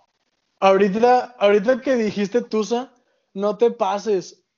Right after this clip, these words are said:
Un día muy trágico, no voy a decir por qué, pero fue un día trágico, fue un jueves, yo me acuerdo perfectamente.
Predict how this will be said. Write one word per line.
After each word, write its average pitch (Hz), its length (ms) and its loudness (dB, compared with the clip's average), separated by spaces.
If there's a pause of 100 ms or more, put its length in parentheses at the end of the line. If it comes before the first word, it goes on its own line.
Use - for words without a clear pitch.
Un 262 320 -2
día 269 600 0 (400)
muy 226 240 -6
trágico, 208 640 -12
no 185 140 -8
voy 190 100 -2
a 190 60 0
decir 165 340 -8
por 151 220 -10
qué, 165 320 -12
pero 160 180 0
fue 156 140 -4
un 165 120 -6
día 165 160 -2
trágico, 165 540 -8
fue 160 120 -4
un 156 80 -6
jueves, 147 400 -4
yo 180 80 -10
me 165 80 -10
acuerdo 156 200 -10
perfectamente. 139 680 -20